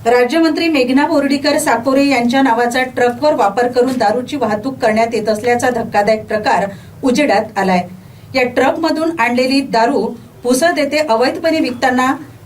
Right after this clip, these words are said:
शहर पोलिसांनी कारवाई करीत सात जणांना ताब्यात घेतले. पुण्याच्या हडपसर येथून विदेशी कंपनीच्या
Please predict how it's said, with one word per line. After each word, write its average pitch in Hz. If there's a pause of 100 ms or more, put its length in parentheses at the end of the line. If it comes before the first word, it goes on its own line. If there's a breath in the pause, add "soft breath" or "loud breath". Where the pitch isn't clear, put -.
शहर 269
पोलिसांनी 269
कारवाई 220 (120)
करीत 247
सात 277
जणांना 226 (200)
ताब्यात 202
घेतले. 196 (1200)
पुण्याच्या 311
हडपसर 294
येथून 311
विदेशी 277
कंपनीच्या 269